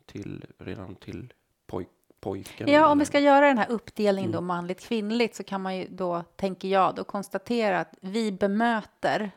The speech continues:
Speaker 2: som,
Speaker 1: Mm.
Speaker 2: som grupp män på ett annat sätt,
Speaker 1: Mm.
Speaker 2: eh, än kvinnor.
Speaker 1: Mm.
Speaker 2: Och, och sen är det såklart liksom otroligt,
Speaker 1: Mm.
Speaker 2: eh, men jag tänker att om man skulle ha liksom två
Speaker 1: Mm.
Speaker 2: kurvor bredvid varandra så
Speaker 1: Mm.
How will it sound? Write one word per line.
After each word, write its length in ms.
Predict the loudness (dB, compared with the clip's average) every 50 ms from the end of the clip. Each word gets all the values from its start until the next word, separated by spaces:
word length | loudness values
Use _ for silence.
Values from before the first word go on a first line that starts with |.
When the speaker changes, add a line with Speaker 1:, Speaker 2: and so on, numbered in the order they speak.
| _ _ _ _ _
Speaker 2:
som, 200 | -8 -2 -2 -2 -2
Speaker 1:
Mm. 80 | -4
Speaker 2:
som 200 | -8 -6 -6 -4
grupp 480 | -2 0 0 0 -2 -4 -12 _ _ -20 -8
män 600 | -2 0 2 2 2 2 0 -2 -2 -6 -8 -10 -12 _ _
på 160 | _ 0 0 0
ett 100 | 2 2
annat 340 | -2 0 0 -4 -6 -6
sätt, 480 | -6 -6 -6 -8 -10 _ _ -20 -20 -16 _
Speaker 1:
Mm. 160 | -12 -12 -12 -14 _ _ _ _ _ _
Speaker 2:
eh, 220 | -2 -2 -2 -2 -2 -2 -2
än 140 | -2 -2
kvinnor. 460 | -6 -8 -8 -8 -8 -10 -10 -12 -14 -14 -10
Speaker 1:
Mm. 160 | -12 -12 -12 -12 _ _ _ _ _
Speaker 2:
Och, 140 | -2 -2 0
och 180 | 0 0 0
sen 200 | 2 2 2 2
är 40 | 2
det 100 | 0 0
såklart 380 | -2 -2 -4 0 0 0 0 0
liksom 320 | -6 -8 -8 -8 -8 -8
otroligt, 1000 | -10 -10 -2 0 2 2 2 0 0 -4 -4 -6 -8 _ _ -16 -16 -16 -18 -18 _
Speaker 1:
Mm. 180 | -10 -10 -10 -8
Speaker 2:
eh, 400 | -6 -4 -4 -2 -2 -4 -6 -8 -2
men 120 | 2 2
jag 120 | 2 4 4
tänker 260 | 2 0 2 -2 -2
att 80 | 0
om 140 | 0 0 0
man 120 | 0 -2 -2
skulle 240 | -2 -2 0 2
ha 180 | 4 6 6 6
liksom 260 | 4 2 -2 -6 -12
två 140 | -6 -2 -2
Speaker 1:
Mm. 100 | -2 0
Speaker 2:
kurvor 300 | 0 0 0 2 2 2
bredvid 220 | 2 2 0 2 2
varandra 360 | 0 0 0 -2 -4 -4 -6
så 140 | -4 -4 -4
Speaker 1:
Mm. 120 | -4 -4